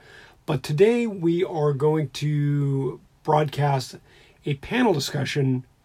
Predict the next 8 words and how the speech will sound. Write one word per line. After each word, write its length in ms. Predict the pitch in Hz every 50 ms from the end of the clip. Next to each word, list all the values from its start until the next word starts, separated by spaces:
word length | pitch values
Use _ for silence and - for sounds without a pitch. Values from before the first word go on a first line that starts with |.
| _
from 680 | - - - - 143 139 135 131 131 127 127 131 135 - - -
our 460 | - 131 131 131 127 123 131 143 147 - - _ -
recent 540 | 190 143 156 175 160 - - 151 143 131 - _ _ -
California 560 | - - 175 196 180 143 - 180 170 165 170
in 120 | 175 151
Crisis 500 | 127 - 151 151 143 - - 147 127 -
covid 400 | - - - - 160 160 147 156
nineteen 760 | 131 135 135 139 143 135 - - - 147 139 139 135 127 131